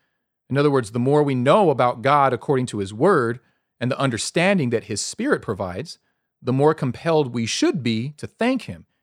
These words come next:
and exalt His name and His purposes genuinely and biblically. Psalm nine begins by referring to several different forms of praise that should be expressed towards God on a regular basis by us.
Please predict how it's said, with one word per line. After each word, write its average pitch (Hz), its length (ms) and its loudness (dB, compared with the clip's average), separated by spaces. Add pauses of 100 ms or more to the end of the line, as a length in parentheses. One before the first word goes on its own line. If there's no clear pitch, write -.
(140)
and 139 120 -2
exalt 127 440 2
His 135 180 0
name 120 260 0
and 107 80 -2
His 107 80 -6
purposes 120 600 -2 (440)
genuinely 208 800 2
and 127 400 0 (260)
biblically. 110 540 -2 (540)
Psalm 196 280 4
nine 180 240 2
begins 139 300 0
by 139 100 4
referring 135 420 0
to 117 140 -2
several 170 640 0
different 123 320 -2
forms 131 320 -2
of 104 140 -14
praise 127 360 2 (200)
that 113 120 -2
should 214 360 0
be 143 120 4
expressed 123 460 0
towards 127 300 -2
God 117 260 2
on 110 140 -2
a 98 40 -8
regular 110 280 -2
basis 131 360 0
by 107 240 0
us. - 340 -4